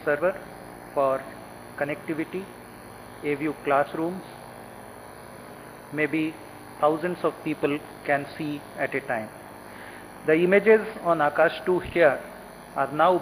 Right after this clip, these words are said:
beamed to fifteen thousand teachers undergoing training at a time at two hundred fifty remote centers on Aakash two. They are undergoing the fifteen thousand teacher training program as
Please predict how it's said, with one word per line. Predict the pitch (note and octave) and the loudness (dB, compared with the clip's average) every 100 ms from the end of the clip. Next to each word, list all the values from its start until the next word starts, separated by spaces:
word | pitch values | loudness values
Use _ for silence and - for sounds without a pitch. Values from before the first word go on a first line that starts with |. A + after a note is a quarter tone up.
| - | 2
beamed | E3+ F#3 F#3 F3 | 2 2 0 -2
to | E3+ D3 | -4 -2
fifteen | - - F3+ F3 | -4 -4 -4 0
thousand | E3 C#3+ D3+ D3 D3 | 4 4 2 -2 -4
teachers | C#3 C#3+ C#3+ - - - - - D3+ | -4 0 -2 -2 -14 -16 -16 -6 -4
undergoing | D3 D3+ D3+ D#3 D#3 D#3 - | 0 2 6 6 6 0 0
training | E3 F3 F3 D3 D#3 - - - - - | 2 4 2 -2 -6 -12 -18 -18 -18 2
at | D#3+ E3+ | 2 4
a | G#3+ | 4
time | E3+ C#3 C3+ F#3 - - - - - | 4 2 -2 -10 -14 -18 -18 -16 -2
at | D3+ - G3+ | -2 0 0
two | F#3 | 2
hundred | F3 F3 - | 4 2 2
fifty | F3+ F3 - G3+ | 0 0 -2 0
remote | D#3+ D3+ D#3 - | 2 2 0 0
centers | D#3+ D3 D3 C#3+ - - - - - | -2 0 2 0 -2 -14 -16 -16 -4
on | C#3+ C#3+ | -2 0
Aakash | C3 C#3 C3+ - - | 2 2 2 -2 -8
two. | C3 - - - - - - - - - | -10 -10 -16 -18 -18 -18 -16 -16 -16 0
They | D#3+ | 8
are | F#3 F#3 | 10 10
undergoing | F3+ F3+ E3+ G3 G3+ | 10 8 8 6 4
the | F#3 | 2
fifteen | D#3 - G3+ G3+ | -2 -2 -2 0
thousand | F3+ E3 F3 F3 - | 4 4 2 -2 -4
teacher | E3 F3 | 2 2
training | E3+ D#3+ D#3 D#3 - | 2 -2 -2 -4 -2
program | D3 C3+ D3 C3+ D3 - - - - - - | -2 4 4 4 -2 -10 -16 -16 -16 -16 2
as | C#3+ D3 | 4 4